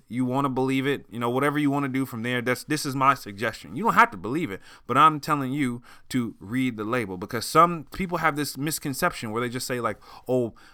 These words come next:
uh, meat is bad for you." They're like, "Oh, it has, it has preservatives, or it has, you know, pesticides, or it has, it has, uh, steroids in it." It's like, well, how the fuck are you saying that? You haven't even read the label. Like, certain things you don't even know that you're eating, you're saying that it's bad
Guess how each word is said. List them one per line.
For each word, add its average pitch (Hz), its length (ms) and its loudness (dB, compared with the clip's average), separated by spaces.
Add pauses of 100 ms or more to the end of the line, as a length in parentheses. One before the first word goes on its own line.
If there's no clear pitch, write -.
uh, 104 220 0
meat 147 280 -2
is 101 120 -8
bad 127 300 6
for 117 100 -12
you." 90 300 -10 (260)
They're 113 120 -4
like, 113 140 -2
"Oh, 139 140 4
it 123 60 4
has, 131 220 0
it 139 100 -6
has 135 180 -4
preservatives, 120 680 0
or 120 140 -2
it 117 40 -4
has, 117 320 -4 (220)
you 117 80 -12
know, 110 100 -4
pesticides, 113 800 -2
or 113 120 -4
it 110 40 -4
has, 110 320 -4 (240)
it 110 120 -8
has, 123 240 -2
uh, 110 100 0
steroids 147 600 4
in 110 100 -4
it." 104 80 -6
It's 113 140 -6
like, 127 180 -2
well, 131 340 0
how - 160 0
the 160 80 0
fuck - 280 -4
are 151 40 -2
you 143 100 -2
saying 151 300 -4
that? 113 140 -6
You 127 120 0
haven't 135 160 0
even 113 120 -4
read 123 160 -2
the 104 80 -8
label. 113 400 -4
Like, 110 140 -6
certain 143 240 -4
things 156 220 -2
you 135 60 -8
don't 143 140 0
even 131 160 -2
know 147 140 0
that 127 140 -2
you're 120 120 -8
eating, 139 340 -2
you're 120 120 -4
saying 135 220 -4
that 117 100 -2
it's 104 100 -6
bad 127 400 4